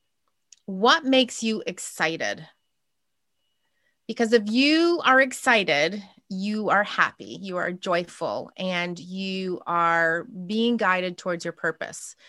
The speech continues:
because our purposes bring us joy. And the things that light you up, like yesterday, we were outside in the cold, but we had a fire going. We had a Sunday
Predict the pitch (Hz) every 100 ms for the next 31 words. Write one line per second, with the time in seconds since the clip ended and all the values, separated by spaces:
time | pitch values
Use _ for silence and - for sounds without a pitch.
0 | _ - 226 226 220 - 277 277 262 233
1 | 220 214 208 - _ _ _ 185 214 208
2 | 190 185 - 165 143 104 165 _ _ _
3 | _ _ _ _ _ - _ _ _ _
4 | _ 202 196 196 190 185 185 180 - -
5 | _ _ _ _ _ _ _ _ _ _
6 | _ _ 214 196 294 302 269 254 220 214
7 | 220 208 214 - 180 156 - - - -
8 | _ 214 196 - _ _ _ _ _ _
9 | 233 233 - 202 175 170 202 185 196 185
10 | 175 180 233 - 233 233 233 247 254 180
11 | 170 190 220 - - _ _ 185 - 190
12 | 185 170 - 214 220 220 208 208 214 208
13 | 185 175 160 147 - 226 247 240 240